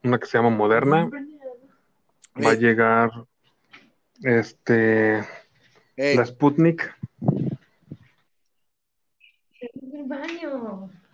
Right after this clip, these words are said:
Speaker 1: Y así.
Speaker 2: Ah. La Sputnik.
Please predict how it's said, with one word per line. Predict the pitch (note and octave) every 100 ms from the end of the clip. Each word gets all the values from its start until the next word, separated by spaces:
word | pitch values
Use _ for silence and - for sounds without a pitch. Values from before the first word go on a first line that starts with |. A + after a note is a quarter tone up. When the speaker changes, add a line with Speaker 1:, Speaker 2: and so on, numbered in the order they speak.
| _ _ - -
Speaker 1:
Y | A#2 A2 A2
así. | G#2+ A2+
Speaker 2:
Ah. | A#2+ A2 - - E3+ C#3+ A#2 G2+ - _ - - - _ - _ _ - _ _ - - - _ _ _ _ _ _ _ _ _ _
La | A#2+ A2
Sputnik. | _ - A#2 C3+ _ C#3